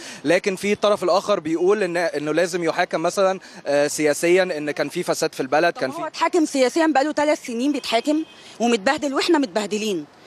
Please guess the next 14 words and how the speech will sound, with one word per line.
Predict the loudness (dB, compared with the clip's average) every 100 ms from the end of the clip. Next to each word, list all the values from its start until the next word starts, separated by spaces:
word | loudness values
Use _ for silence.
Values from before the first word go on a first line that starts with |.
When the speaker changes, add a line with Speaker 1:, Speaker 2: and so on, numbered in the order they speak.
| -6
Speaker 2:
البلد | 0 2 2
كلها | 2 -2
اتبهدلت | 0 -2 -4 -4 -4
واتدمرت | -4 -2 0 0 -2 -2
أربع | -2 -2
سنين، | -4 0 2 0 -6 -18 -20 -20 -20 -16 -2
صح | -2 2
ولا | 0
غلط؟ | 2 -2 -6 -14 -2
ده | 0
كله | 2 2 4 2 -2 -2
الأربع | 0 0 0 -4
سنين | -2 0 0
دول | 2 0 -2